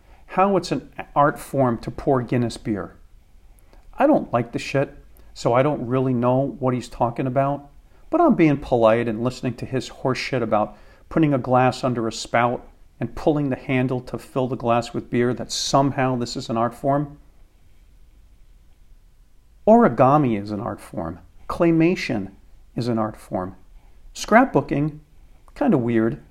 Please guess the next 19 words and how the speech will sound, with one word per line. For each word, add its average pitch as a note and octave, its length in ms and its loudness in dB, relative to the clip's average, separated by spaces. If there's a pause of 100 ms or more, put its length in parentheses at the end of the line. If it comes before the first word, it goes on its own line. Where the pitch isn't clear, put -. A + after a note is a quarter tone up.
(160)
but D#4+ 100 0
it's - 160 2
a F3+ 40 2
borderline A2 640 0
art G#2+ 180 -8
form. B2 400 -2 (260)
Paper A3 260 6
macheing. A#2+ 800 0 (880)
Paper G#3 260 0
macheing, B2 720 -4 (240)
definitely C#3 480 -2
an G#2+ 80 -4
art G#2+ 180 -4
form G2+ 360 -6
compared - 420 -6
to B2+ 80 -12
pouring A2 340 -4
a G#2+ 40 -12
beer. A2+ 360 -4